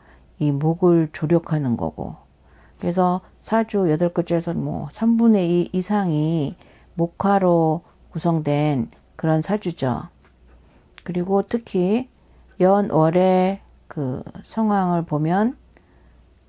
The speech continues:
갑오병인으로 이 목이 목생화로 좀 많이 그 확 펼치는, 길을 펼치는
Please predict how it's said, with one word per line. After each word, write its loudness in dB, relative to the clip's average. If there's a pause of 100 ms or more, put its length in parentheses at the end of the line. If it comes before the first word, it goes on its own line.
(360)
갑오병인으로 2 (1700)
이 2
목이 2
목생화로 0
좀 -4 (420)
많이 0 (1000)
그 -8 (1700)
확 -6
펼치는, 0
길을 2
펼치는 0